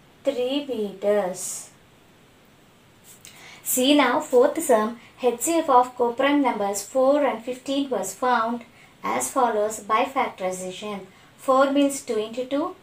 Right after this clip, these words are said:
and fifteen means three into five. Since there is no common prime factor, H C F of four and fifteen is zero. Is the answer correct?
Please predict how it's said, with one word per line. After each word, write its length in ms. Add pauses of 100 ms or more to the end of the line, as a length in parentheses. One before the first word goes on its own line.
and 240
fifteen 440
means 260
three 260
into 180
five. 380 (600)
Since 460
there 180
is 200
no 280
common 500
prime 300
factor, 720 (340)
H 220
C 140
F 140
of 240
four 420
and 160
fifteen 560
is 500 (220)
zero. 440 (540)
Is 280
the 100
answer 420
correct? 600